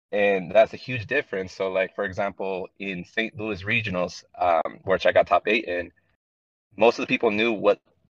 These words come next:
the Yveltal Maxis that was doing popular, and they were going off of Mark Garcia's list, which had, like, the Reverse Valley, an extra Gallade, and all that, and they were very prepared for it. But when they played against me,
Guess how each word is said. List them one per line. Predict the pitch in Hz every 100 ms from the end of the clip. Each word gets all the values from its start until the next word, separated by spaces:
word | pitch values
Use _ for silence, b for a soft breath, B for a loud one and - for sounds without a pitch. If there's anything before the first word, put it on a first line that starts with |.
| - -
the | 107
Yveltal | 110 110 110 110 92
Maxis | 92 104 104
that |
was | 92
doing | 92 85
popular, | 101 98 120 123
and | 98
they |
were | 95
going | 98 98
off | 92 -
of | 87
Mark | 87 90
Garcia's | - - 135 131 98
list, | 90 90 82
which | 87
had, | 92 87
like, | 85 90
the | - 78 76 - _ _ -
Reverse | 87 101 95
Valley, | - 92 92 92 92 92 92 92 -
an | 92
extra | 92 - 92
Gallade, | 90 95 95 90
and | 87
all | 87
that, | 90 87
and | 92
they |
were | 92
very | 90 98 92
prepared | 87 - 120 123
for | -
it. | -
But | 73
when | 82
they | 90
played | 117 113
against | 104 92 -
me, | 143 123